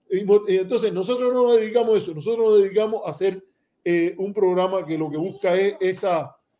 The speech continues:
esa posibilidad de conversar sobre otras, otras cosas. No, se nos comunican personas que usan nombres.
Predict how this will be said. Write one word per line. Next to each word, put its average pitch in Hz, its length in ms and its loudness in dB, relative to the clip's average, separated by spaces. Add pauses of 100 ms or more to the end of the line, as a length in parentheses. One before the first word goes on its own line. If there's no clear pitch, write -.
(120)
esa 196 260 0
posibilidad 180 500 2
de 180 140 -2
conversar 170 580 -2
sobre 165 360 -2
otras, 185 380 0 (240)
otras 180 340 -4
cosas. 139 280 -10
No, 180 320 -4 (200)
se 180 180 -2
nos 180 160 -2
comunican 226 580 0
personas 226 380 2
que 208 120 0
usan 196 440 -2
nombres. 185 440 2